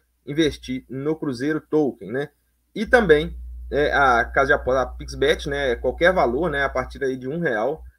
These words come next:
você pode entrar lá e apostar, né? E esses bônus também vão ajudar o Cruzeiro. Bom, gente,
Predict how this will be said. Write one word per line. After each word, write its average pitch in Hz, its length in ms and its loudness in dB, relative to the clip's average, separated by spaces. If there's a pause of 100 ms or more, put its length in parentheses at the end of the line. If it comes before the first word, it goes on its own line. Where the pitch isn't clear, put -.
(220)
você 143 120 -4
pode 143 220 0
entrar 143 220 2
lá 131 220 6
e 139 60 4
apostar, 131 680 0 (100)
né? 127 240 0
E 123 100 -2
esses 135 200 -8
bônus 127 360 -4
também 120 400 -6 (520)
vão 139 180 -2
ajudar 131 320 0
o 120 80 2
Cruzeiro. 101 460 -10 (240)
Bom, 185 120 2
gente, 180 480 -2